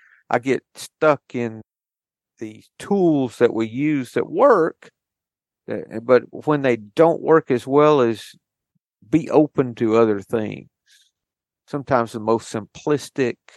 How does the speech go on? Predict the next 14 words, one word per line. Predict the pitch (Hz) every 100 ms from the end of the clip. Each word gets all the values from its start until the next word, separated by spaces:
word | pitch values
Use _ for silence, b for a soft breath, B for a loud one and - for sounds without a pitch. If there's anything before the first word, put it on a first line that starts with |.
| _ _ _ _ _ _ _ _
tools | - 147 123 107 107 101 - -
can | - 107
help | 98 120 110 _
the | 107
most, | 104 107 104 104 - - _ _ _ _ _ _ _ _
especially | 143 - 214 - 196
when | 127 131 113
we | 135 139
have | 117 107 101 98 _ _ _ _ _ _ _ -
maybe | 113 117 120
ego | - 120 117 127
and | 131 107
pride | - 104 110 123 120
around | 110 107 107 104 104 101 98